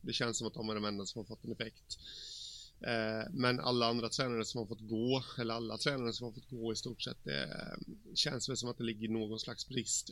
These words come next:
högre upp då. Det är väl ändå sportchefen som,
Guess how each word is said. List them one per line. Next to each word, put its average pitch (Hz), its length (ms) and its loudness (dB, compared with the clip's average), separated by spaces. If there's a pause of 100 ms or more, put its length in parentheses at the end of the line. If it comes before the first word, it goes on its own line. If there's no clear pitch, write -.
(120)
högre 120 360 8
upp 127 240 2
då. 117 200 4 (640)
Det - 100 -6
är 143 40 0
väl 120 100 4
ändå 117 380 4
sportchefen 123 720 -2
som, 117 320 -2